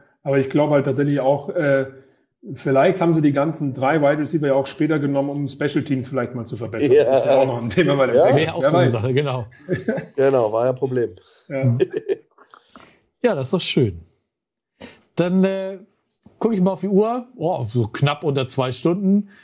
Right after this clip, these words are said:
Speaker 3: Ganz entspannt, würde ich sagen. Ähm,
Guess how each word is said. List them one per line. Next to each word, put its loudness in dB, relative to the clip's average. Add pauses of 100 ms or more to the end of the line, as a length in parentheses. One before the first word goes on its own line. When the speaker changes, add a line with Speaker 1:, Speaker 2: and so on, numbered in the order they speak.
(260)
Speaker 3:
Ganz -4
entspannt, -4
würde 0
ich 0
sagen. -2 (240)
Ähm, -2